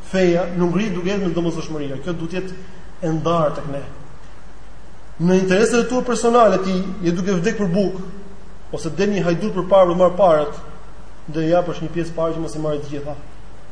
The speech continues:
Që është e lejuar me fe. Kupton? Ndërsa kur ti flet për ngritjen e fesë, unë po them nuk ngrihet feja me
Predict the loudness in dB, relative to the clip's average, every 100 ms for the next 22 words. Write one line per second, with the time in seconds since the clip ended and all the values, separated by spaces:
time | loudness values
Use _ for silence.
0 | -8 -8 -6 -4 -2 -2 -2 -6 -8 -10
1 | -10 -8 -8 -4 -2 -2 -6 -8 -10 -10
2 | -10 -10 -10 -4 2 4 4 2 0 0
3 | 0 0 0 0 0 2 2 2 2 2
4 | 0 0 0 2 2 2 0 0 0 0
5 | 0 0 0